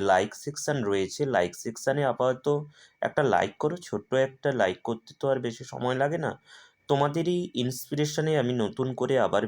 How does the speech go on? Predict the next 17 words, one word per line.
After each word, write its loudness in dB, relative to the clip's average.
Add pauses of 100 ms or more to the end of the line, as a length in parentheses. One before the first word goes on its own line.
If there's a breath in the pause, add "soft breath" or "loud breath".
ভিডিও -2 (100)
বানাতে 0 (580 loud breath)
আগ্রহী 0
হই। -4 (480 soft breath)
না 4 (100)
হলে 2 (1120 soft breath)
তোমরা 4 (120)
কমেন্ট 2
করে 4 (120)
জানাও 2 (200)
যে 0
হ্যাঁ 0
ভিডিওটি -2
কেমন 2
লাগছে -2
বা -2 (100)
কী -6